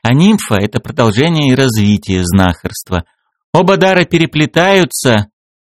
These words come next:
и даже я не смогу сразу определить, где в Светлой заканчивается нимфа, а где начинается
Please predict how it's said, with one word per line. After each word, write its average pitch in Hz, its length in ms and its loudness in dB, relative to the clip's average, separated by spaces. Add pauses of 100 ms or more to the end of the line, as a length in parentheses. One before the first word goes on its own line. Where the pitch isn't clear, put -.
(180)
и 143 100 -2
даже 160 260 0
я 156 300 0
не 131 120 4
смогу 113 500 0
сразу 101 500 0
определить, 107 720 0
где 98 160 0
в 90 60 -2
Светлой 101 480 -2
заканчивается 95 840 -2
нимфа, 190 560 0 (240)
а 95 100 0
где 92 160 -2
начинается 117 720 -2